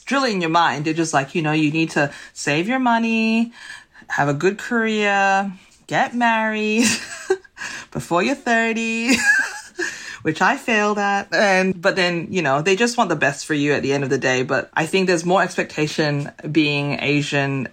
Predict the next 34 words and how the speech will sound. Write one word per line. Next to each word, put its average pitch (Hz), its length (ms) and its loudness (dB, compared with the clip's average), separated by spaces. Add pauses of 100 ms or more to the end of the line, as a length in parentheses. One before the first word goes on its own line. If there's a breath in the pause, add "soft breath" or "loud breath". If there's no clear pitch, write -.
and 139 180 -2
growing 135 300 0
up 131 220 0
in 135 120 -6
Asia, 131 720 0 (420)
having 147 360 0
this 143 160 -2
expectation 143 640 -2
of 139 140 -2
doing 143 260 0
your 135 100 0
best. 135 500 -2
And 143 200 0
they, 151 220 0 (280)
I 156 140 0
think 190 440 -2 (120)
even 156 640 0 (580 loud breath)
there's 147 340 -2
competitiveness 151 920 -2
between 143 640 -2 (140)
my 131 760 0
family 135 680 0
and, 139 200 -4
you 139 60 -2
know, 135 360 -2
my 143 180 -4
aunties 127 360 -2
and 120 100 -6
uncles. 127 380 -6
They 139 80 0
like 190 160 0
to - 100 -14
compare, 139 640 -2
and, 143 280 -6